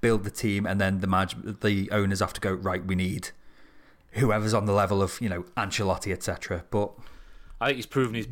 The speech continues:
Speaker 2: beyond
Speaker 1: see.
Speaker 2: that already, I think. If ma-,
Speaker 1: Do you
Speaker 2: imagine
Speaker 1: reckon,
Speaker 2: him
Speaker 1: yeah?
Speaker 2: with, like, a, a more fuller squad, I guess is the way to
Speaker 1: Mm.
Speaker 2: put it. Um, so,
Speaker 1: I c-,
Speaker 2: yeah.
Speaker 1: I c-,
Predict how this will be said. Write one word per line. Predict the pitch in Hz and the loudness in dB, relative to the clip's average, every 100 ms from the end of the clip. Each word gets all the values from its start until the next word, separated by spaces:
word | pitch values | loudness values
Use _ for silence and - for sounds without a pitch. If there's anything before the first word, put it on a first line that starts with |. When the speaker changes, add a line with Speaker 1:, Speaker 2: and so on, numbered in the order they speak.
| 110 | 0
Speaker 2:
beyond | 135 113 | 2 2
Speaker 1:
see. | |
Speaker 2:
that | 131 | 0
already, | 117 110 165 175 | 2 0 0 -2
I | |
think. | - 175 160 - | -2 -6 -6 -14
If | 120 | -6
ma-, | 156 156 | 0 0
Speaker 1:
Do | 143 | 4
you | |
Speaker 2:
imagine | 151 | 4
Speaker 1:
reckon, | 127 - | 4 4
Speaker 2:
him | 147 | 2
Speaker 1:
yeah? | 139 | 2
Speaker 2:
with, | 147 | 2
like, | 135 | 2
a, | 123 104 | 0 0
a | |
more | 123 131 | 0 -2
fuller | - - 135 135 | -2 0 2 2
squad, | - - 131 143 131 | 0 -4 -2 -2 -2
I | 110 | -6
guess | 120 - | -6 -8
is | 104 | -6
the | 107 117 | -6 -2
way | 117 | -2
to | 120 | 0
Speaker 1:
Mm. | 123 | 0
Speaker 2:
put | 127 | 0
it. | 120 - - - - - | -4 -10 -20 -20 -18 -2
Um, | 113 117 113 - | 0 2 0 -2
so, | - | -2
Speaker 1:
I | 104 | 0
c-, | |
Speaker 2:
yeah. | 127 139 | 0 2
Speaker 1:
I | 180 | 0
c-, | - | 0